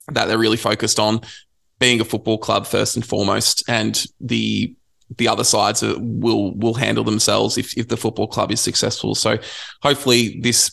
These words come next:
appointment will continue on that trend. And the other news, which dropped earlier, uh, a couple of day-, couple of days ago, was finally we got the fixture. It felt like, you know, we, it was getting blood from a stone, and,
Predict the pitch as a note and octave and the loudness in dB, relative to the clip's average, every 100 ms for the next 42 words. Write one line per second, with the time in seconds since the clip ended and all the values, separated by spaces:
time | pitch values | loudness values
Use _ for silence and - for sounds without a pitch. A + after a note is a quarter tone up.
0 | - - A2+ F2 A2 A2 - A2 A#2+ A2+ | -4 -2 0 0 0 0 0 0 2 2
1 | A2 A#2+ A#2+ - A#2+ A2+ G#2+ - - A#2 | 2 0 -4 -6 -2 0 0 0 0 0
2 | A2+ - _ _ _ _ _ _ _ - | 0 -6 _ _ _ _ _ _ _ -2
3 | D3+ C#3+ D3+ C#3 C#3+ C#3 B2 - _ - | 2 4 4 4 2 2 -2 -4 _ -2
4 | B2+ - - A#2+ A#2+ A#2 A#2 - - - | 0 0 0 2 4 4 2 -4 -20 -20
5 | _ - G#2+ A2+ - B2 A2 A2 G#2 - | _ -2 0 -2 -4 -4 0 0 0 -6
6 | - A#2 A#2 A#2+ A#2+ A#2+ A#2+ A#2 - B2+ | -2 0 2 2 2 2 2 0 0 2
7 | B2+ B2 A#2 B2 C#3+ - A2+ A2+ - A2+ | 2 0 -2 -2 -4 -2 0 2 0 0
8 | A2+ G#2+ A2+ A2 A2 A2+ B2 A#2 - B2 | 0 0 0 -2 -2 -2 -2 -4 -6 -4
9 | A2+ A2+ A#2 A2+ G#2+ A2+ A2+ - A2 A2+ | -2 0 0 0 0 0 0 2 2 2
10 | A2+ A2+ A#2+ | 2 2 -2